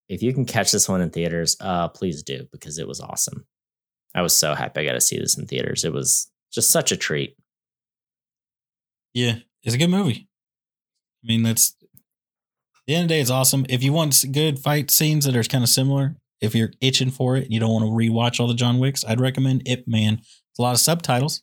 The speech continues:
Speaker 2: There's a lot of cool fight, and you get to see Donnie playing
Speaker 1: Yeah.
Speaker 2: the guy that trained
Speaker 1: He's, uh,
Speaker 2: Bruce Lee.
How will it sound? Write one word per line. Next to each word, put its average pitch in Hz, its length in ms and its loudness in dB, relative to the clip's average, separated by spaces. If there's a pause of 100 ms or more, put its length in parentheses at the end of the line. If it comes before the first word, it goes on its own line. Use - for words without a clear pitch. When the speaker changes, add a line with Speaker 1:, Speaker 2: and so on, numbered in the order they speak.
Speaker 2:
There's 117 160 -2
a 139 60 0
lot 139 100 4
of 135 80 -4
cool 135 180 0
fight, 156 320 0
and 127 100 0
you 131 60 2
get 139 140 2
to 143 60 0
see 147 180 4
Donnie 139 460 2 (1080)
playing 110 140 2
Speaker 1:
Yeah. 110 100 4
Speaker 2:
the 110 80 0
guy 110 180 2
that 110 140 0
trained 117 280 2
Speaker 1:
He's, - 20 2
uh, 220 80 2
Speaker 2:
Bruce 214 220 4
Lee. 117 220 -2